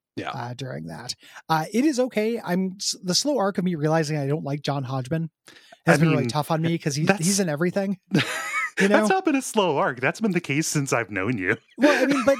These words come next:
Speaker 2: just coming to terms with it being, 'cause I always wanna be like, "Oh, he just doesn't quite work for me. I, I just kinda don't like him."
Speaker 1: Mm-hmm.
Speaker 2: I realize I just straight up don't like him.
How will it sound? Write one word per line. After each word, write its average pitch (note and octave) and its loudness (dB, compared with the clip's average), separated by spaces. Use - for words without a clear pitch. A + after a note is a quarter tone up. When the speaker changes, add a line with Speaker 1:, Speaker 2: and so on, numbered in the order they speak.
Speaker 2:
just - -2
coming D4 2
to A3+ 0
terms G3+ 0
with E3+ 0
it E3+ -2
being, F3 -2
'cause F#3+ 0
I A#3 4
always B3 0
wanna A3 0
be G3 0
like, F3+ -2
"Oh, F3 2
he E3+ 2
just D#3+ -6
doesn't D#3 -2
quite D3 -2
work G#3+ -2
for G#3 0
me. F#3+ 0
I, E3 -2
I D3+ -4
just C3+ -6
kinda D#3 -2
don't D#3+ 2
like D3+ -4
him." D#3+ -2
Speaker 1:
Mm-hmm. D3+ 0
Speaker 2:
I - 2
realize D#4+ 2
I B3 0
just B3 -2
straight G3 2
up E3+ 0
don't D#3 -2
like C#3 -2
him. C#3+ -10